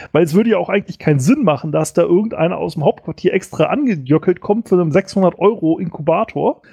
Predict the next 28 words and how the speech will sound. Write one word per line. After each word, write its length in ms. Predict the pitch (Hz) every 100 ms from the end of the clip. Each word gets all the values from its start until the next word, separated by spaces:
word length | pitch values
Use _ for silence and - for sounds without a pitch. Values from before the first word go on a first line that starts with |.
| -
äh, 80 | 139
sechshundert 400 | 147 - 131 135
Euro 160 | 139
sage 200 | 117 117
ich 60 | 107
schon, 180 | 123 127
sechshundert 380 | 143 - 120
Dollar 240 | 160 180 -
Inkubator, 760 | 120 127 123 120 123 185 233 _ - - -
das 160 | 151
würde 160 | 175 190
ja 40 |
normal 320 | 180 160 160
über, 1040 | 175 175 170 165 175 170 175 180 170 170 -
äh, 680 | - _ _ _ _ -
hier 240 | 180 190 175
Telefon 500 | - 247 - 139 120
laufen, 340 | 120 131 160
aber 160 | 143 151
natürlich 400 | 147 185 196 -
wollte 200 | 160 180
man 120 | 180
das 100 | 170
ja 80 | 190
in 60 |
der 80 | 185
Szene 320 | - 208 190
haben, 340 | 131 139 180